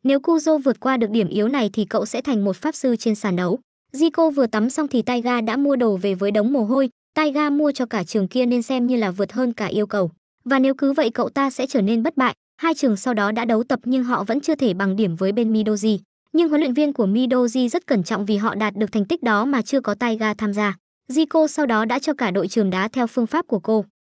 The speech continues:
Ai nấy trụ không được quá lâu nhưng Teppei thì vẫn cố gắng nhất. Buổi tối Taiga vẫn tập chơi bóng. Cậu ta thấy ngứa tay vì luôn phải chạy bộ ra bãi biển suốt chuyến đi và không thể tham gia trận đấu nào vì tới muộn. Zico thấy cậu ta vẫn chưa nhận ra, cô bảo Taiga thử nhảy cao xem.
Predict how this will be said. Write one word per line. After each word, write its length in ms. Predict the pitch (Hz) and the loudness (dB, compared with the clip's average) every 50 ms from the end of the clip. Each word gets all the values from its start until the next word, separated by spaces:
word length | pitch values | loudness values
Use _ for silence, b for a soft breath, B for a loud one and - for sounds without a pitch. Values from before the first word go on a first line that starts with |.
| _ _ _ | _ _ _
Ai 120 | 285 320 | 0 0
nấy 180 | 302 277 247 247 | 2 2 2 0
trụ 160 | 240 - 233 | 0 0 -2
không 220 | 233 - 320 302 277 | 0 0 0 0 2
được 140 | 269 220 | 0 0
quá 180 | - 214 214 220 | 0 0 0 0
lâu 200 | 262 285 285 269 | 2 2 2 2
nhưng 220 | 262 254 262 247 | 0 0 0 0
Teppei 380 | 233 - 285 - - 254 247 240 | 0 -2 -4 -4 -2 0 0 0
thì 180 | 226 - 220 190 | 0 0 0 0
vẫn 200 | 185 208 277 277 | 0 -2 -2 0
cố 160 | - 240 220 | 0 0 0
gắng 220 | 214 208 208 220 | 2 0 0 0
nhất. 140 | 262 359 403 _ _ _ _ - | 0 0 -2 _ _ _ _ -2
Buổi 160 | 262 262 208 | 0 2 2
tối 180 | - 220 226 240 | 2 0 0 0
Taiga 380 | 285 277 254 226 240 240 233 | 0 -2 -2 0 0 0 0
vẫn 180 | 220 - 220 277 | 0 -2 -4 -2
tập 140 | - 269 220 - | -2 -4 -4 -4
chơi 180 | - 226 214 | -2 -2 0
bóng. 220 | 196 190 180 175 233 - _ _ _ _ _ _ | 0 0 -2 -2 -4 -6 _ _ _ _ _ _
Cậu 140 | - 294 262 | 0 0 2
ta 140 | 262 320 320 | 2 2 0
thấy 200 | 302 269 254 247 | 0 2 0 2
ngứa 160 | 247 240 240 | 2 2 0
tay 220 | 240 302 311 285 269 | 0 0 0 0 0
vì 160 | 226 240 - | 0 0 0
luôn 180 | 214 247 254 | 2 2 0
phải 220 | 240 - - - 269 | 0 -2 -2 -2 -2
chạy 200 | - - 196 - | -2 -4 -4 -2
bộ 200 | 202 226 190 208 | 0 -2 -2 -2
ra 160 | - 240 240 | -2 -2 -2
bãi 160 | 220 220 262 | -2 -2 0
biển 180 | 254 269 208 170 | 2 2 0 0
suốt 180 | - 311 359 - | 0 -2 -4 -2
chuyến 180 | - 247 220 | 0 0 0
đi 180 | 240 277 277 262 | 2 2 2 0
và 120 | 226 220 | 0 -2
không 200 | 190 - 269 269 | -4 -2 -4 -2
thể 160 | 254 262 226 175 | 0 0 0 0
tham 160 | - 240 240 226 | 0 -2 -2 -2
gia 160 | 247 240 233 | -2 -2 -2
trận 200 | - - - - | -2 -4 -4 -2
đấu 180 | 202 196 202 | 0 0 0
nào 240 | 240 277 269 220 190 | 0 0 0 0 0
vì 160 | 175 - 190 | -2 -2 -4
tới 200 | 170 - 190 185 | -4 -2 -2 -2
muộn. 200 | 202 240 262 - - _ _ _ _ _ _ - | 0 0 0 0 -2 _ _ _ _ _ _ -4
Zico 300 | 254 311 320 - 330 320 | 0 0 2 2 2 2
thấy 220 | 302 277 254 247 | 2 2 0 0
cậu 180 | 240 - 277 220 | 0 0 -2 -2
ta 200 | - - 254 247 | -2 0 0 0
vẫn 180 | 240 233 254 294 | 0 0 -2 -2
chưa 160 | - - 294 | 0 0 2
nhận 200 | 254 247 202 196 | 2 2 0 -2
ra, 240 | 196 262 262 254 226 - _ _ _ | -2 -2 -2 -2 -2 -6 _ _ _
cô 140 | - 330 330 | 2 2 2
bảo 220 | 285 262 214 170 | 4 2 0 -2
Taiga 380 | 160 - 233 226 220 226 233 226 | -2 -2 -2 -2 0 0 0 0
thử 180 | - - 226 | 0 0 0
nhảy 240 | 190 170 190 190 175 165 | 0 2 0 0 -2 -2
cao 140 | - 214 214 | -2 -4 -2
xem. 240 | - - 233 220 | 0 0 0 0